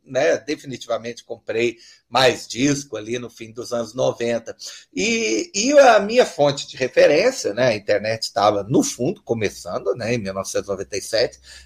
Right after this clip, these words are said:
a minha fonte de referência era Showbiz, é, acho que já era Showbiz na época.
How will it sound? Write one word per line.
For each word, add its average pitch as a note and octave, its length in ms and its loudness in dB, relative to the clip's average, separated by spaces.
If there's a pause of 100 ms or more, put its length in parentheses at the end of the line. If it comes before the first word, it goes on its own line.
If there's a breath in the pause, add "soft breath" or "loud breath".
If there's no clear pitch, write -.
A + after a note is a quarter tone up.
a C3 140 8
minha D#3+ 160 6
fonte F3 220 4
de D#3+ 120 4
referência C3 540 4
era A#2 260 4
Showbiz, E3+ 560 0 (320)
é, B2 540 4
acho A2 240 0
que A#2+ 80 -12
já A2 160 4
era A#2+ 240 6
Showbiz G2+ 440 -8
na F#2+ 160 -12
época. - 320 -4